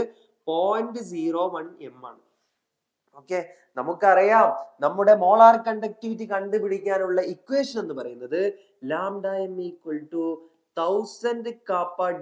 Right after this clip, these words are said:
divided by c ആണ്. ഇതല്ലേ? അപ്പൊ നിങ്ങൾ ആദ്യം ഈ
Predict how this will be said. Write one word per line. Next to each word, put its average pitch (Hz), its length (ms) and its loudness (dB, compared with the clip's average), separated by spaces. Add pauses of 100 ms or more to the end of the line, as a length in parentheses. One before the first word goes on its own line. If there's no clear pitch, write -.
(120)
divided 180 420 -2 (120)
by 165 100 -4 (220)
c 156 180 -12 (220)
ആണ്. 151 200 -6 (380)
ഇതല്ലേ? 165 440 0 (360)
അപ്പൊ 165 220 -16
നിങ്ങൾ 160 200 -16 (140)
ആദ്യം 165 240 -18 (160)
ഈ - 20 -20